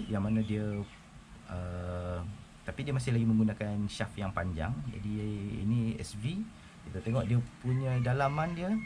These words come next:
Okey, kalau kita tengok fourteen spool punya konsep. Fourteen spool punya konsep dia akan ada letak satu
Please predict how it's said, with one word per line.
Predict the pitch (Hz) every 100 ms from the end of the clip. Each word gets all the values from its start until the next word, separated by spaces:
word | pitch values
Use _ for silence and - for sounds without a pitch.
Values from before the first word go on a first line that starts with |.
| -
Okey, | 90 90 85
kalau | 104
kita | 113 127 131
tengok | 131 127 -
fourteen | - 139 143
spool | - 135 123
punya | 127
konsep. | 117 113 90 - - - - - - - -
Fourteen | 120 151
spool | 147 - 156
punya | 151 147
konsep | 151 -
dia | 131 120
akan | 117 117
ada | 113 113 110
letak | - -
satu | - 104 - 117 117